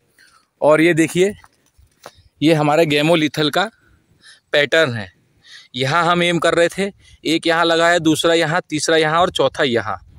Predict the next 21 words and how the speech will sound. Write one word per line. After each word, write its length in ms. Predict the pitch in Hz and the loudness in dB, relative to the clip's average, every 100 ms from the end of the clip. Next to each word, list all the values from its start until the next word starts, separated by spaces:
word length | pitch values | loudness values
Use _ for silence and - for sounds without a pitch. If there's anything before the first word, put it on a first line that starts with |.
| - - - - - - | -12 -12 -12 -14 -12 -4
तो 60 | |
दोस्तों 320 | 165 165 196 147 | -2 0 0 0
हमारे 360 | 139 151 185 165 | 2 2 0 0
टेन 240 | 165 170 | -2 2
वॉशर 340 | 170 170 180 | 0 2 2
एडेड 320 | 160 151 160 139 | 2 2 -2 -4
पे 300 | - 170 170 | -2 0 0
गेमो 360 | 139 139 160 165 | 0 0 2 2
लीथल 460 | 147 - 160 160 | 0 -2 0 0
भी 140 | 147 160 | 0 -2
थोड़ा 280 | 139 139 147 | 0 0 0
सा 180 | - 156 - | 0 0 2
आउट 340 | 135 151 - _ _ | 0 0 -4 _ _
हुए 180 | 127 156 | 0 0
हैं, 160 | 135 160 - _ - _ _ | -2 -10 -16 _ -20 _ _
जो 240 | 117 131 135 | -2 0 0
हमारे 340 | 123 127 131 | 0 -2 0
रिजल्ट 280 | 123 131 123 | 0 -2 -2
के 100 | 135 | -4
हिसाब 280 | 123 - 123 | -4 -4 -6
से 200 | - | -6